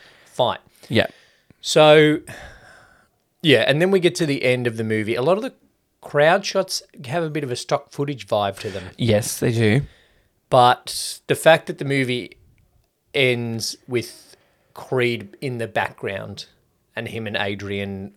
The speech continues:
Speaker 1: almost ignoring the announcement
Speaker 2: Mm-hmm.
Speaker 1: of Apollo Creed winning, um, is the real thing that is like, this is a movie about people, not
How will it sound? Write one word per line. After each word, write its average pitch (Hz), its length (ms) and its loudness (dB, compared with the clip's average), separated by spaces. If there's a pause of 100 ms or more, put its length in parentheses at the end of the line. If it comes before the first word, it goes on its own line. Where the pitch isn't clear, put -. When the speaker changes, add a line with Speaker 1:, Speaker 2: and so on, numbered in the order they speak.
Speaker 1:
almost 107 380 -6
ignoring 101 480 -6
the 98 120 -4
announcement 95 500 0
Speaker 2:
Mm-hmm. 107 140 4
Speaker 1:
of 101 420 2
Apollo 104 400 -2
Creed 98 280 -8
winning, 104 320 -6 (440)
um, 107 280 -2
is 113 160 -8
the 127 100 2
real 117 220 4
thing 107 280 -4
that 98 100 -6
is 98 180 -6
like, 95 400 -4 (1040)
this 113 180 -6
is 98 120 -10
a 107 40 -8
movie 98 280 -6
about 95 240 -8
people, 98 420 -10 (520)
not 104 260 -4